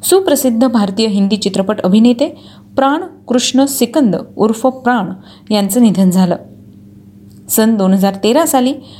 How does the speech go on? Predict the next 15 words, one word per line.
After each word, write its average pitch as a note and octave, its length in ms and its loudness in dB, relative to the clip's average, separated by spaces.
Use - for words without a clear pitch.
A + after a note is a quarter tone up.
भारतवंशीय C4+ 760 2
अमेरिकन A3+ 540 0
शैक्षणिक G#3+ 600 -2
आणि C4+ 300 2
उद्योजक G#3 480 2
तसंच D#4 400 -2
बॉस A#3 440 0
कॉर्पोरेशनचे G#3+ 800 -2
संस्थापक A#3+ 640 0
अमर D4 320 0
गोपाल G#3 460 -2
बोस G#3 420 -2
यांचं G#3 360 0
निधन F#3+ 280 2
झालं. F#3 240 0